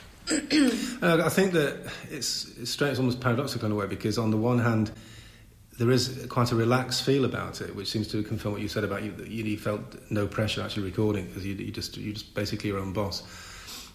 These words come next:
Speaker 2: But the songs themselves are not really relaxing as such,
Speaker 1: <laughs>
Speaker 2: but it sounds relaxed nonetheless, you know what I mean?
Speaker 1: I think, yeah, or I think maybe it sounds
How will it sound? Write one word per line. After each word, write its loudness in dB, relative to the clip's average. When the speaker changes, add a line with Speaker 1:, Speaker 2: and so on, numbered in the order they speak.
Speaker 2:
But 2
the 2
songs 4
themselves 6
are 4
not 2
really 2
relaxing 0
as -6
such, -4
Speaker 1:
<laughs> -6
Speaker 2:
but 2
it -4
sounds 4
relaxed 2
nonetheless, 0
you -6
know -6
what -6
I -2
mean? -2
Speaker 1:
I -4
think, 0
yeah, 0
or 6
I 0
think -4
maybe 0
it 0
sounds -4